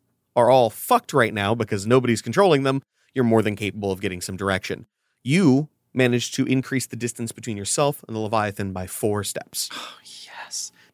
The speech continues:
Speaker 1: Because you are doing it from behind, it is all the more impressive. <laughs>
Speaker 2: Scratch this off the bucket list!
Speaker 1: The distance increases slowly but surely.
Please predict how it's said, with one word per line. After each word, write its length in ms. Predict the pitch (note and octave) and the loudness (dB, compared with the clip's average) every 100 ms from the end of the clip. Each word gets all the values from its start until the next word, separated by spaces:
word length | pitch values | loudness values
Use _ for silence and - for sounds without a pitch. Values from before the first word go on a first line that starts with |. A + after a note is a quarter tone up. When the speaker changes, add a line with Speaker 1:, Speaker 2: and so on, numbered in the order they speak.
| _ | _
Speaker 1:
Because 600 | C3+ D3 D#3+ C#4+ D#3 B2 | -2 0 6 6 6 2
you 160 | C3+ C3 | 0 4
are 100 | B2+ | 4
doing 220 | B2+ A#2+ | 4 2
it 120 | A#2+ | 0
from 380 | - - C3 A2+ | -4 -2 0 0
behind, 680 | G#2+ G2+ - B3 A#2 G#2 A2 | -2 -4 2 2 2 0 -2
it 100 | D3 D#3 | 0 2
is 120 | D3+ | 2
all 280 | - E3 D3 | 6 6 6
the 80 | C3 | 4
more 220 | A2+ G2 | 2 0
impressive. 520 | F#2+ G2 - G#2 - - - G4+ B4+ - B4+ - B4+ - C#5 A4 C#5+ C5 F4+ _ B3 - - - - - _ F#3+ - - - _ C#3+ _ - - _ B2 _ _ _ _ _ _ _ _ _ | -2 -6 -6 -10 -12 -16 -8 -2 -2 0 -2 0 -2 0 -2 -2 -2 -2 -2 _ -4 -2 -4 -2 -2 -2 _ -2 0 -4 -4 _ -10 _ -16 -16 _ -20 _ _ _ _ _ _ _ _ _
<laughs> 0 | D#3+ - - - | -2 -2 -10 -10
Speaker 2:
Scratch 500 | - - C#4+ F4+ G#3 | -6 2 4 4 4
this 220 | D4+ D4+ | 2 8
off 200 | D4 - | 6 6
the 100 | D#4+ | 4
bucket 320 | D#4+ D#4 E4 | 4 6 4
list! 520 | E4 G4+ D#4+ - - - _ _ _ _ _ _ | 6 6 6 2 -4 -12 _ _ _ _ _ _
Speaker 1:
The 140 | C3+ D#3+ | 2 6
distance 640 | F#3 G#3 A3 G#3 - - _ _ | 6 4 2 2 0 -4 _ _
increases 640 | E3+ E3+ - D#3 - D3 C#3+ | 2 2 2 0 0 -2 -2
slowly 640 | - - D3+ E3 F3+ F3+ | -2 0 4 4 4 2
but 200 | D3 - | 2 0
surely. 540 | - E3 C3 F#2+ F2+ | 0 0 0 -2 -8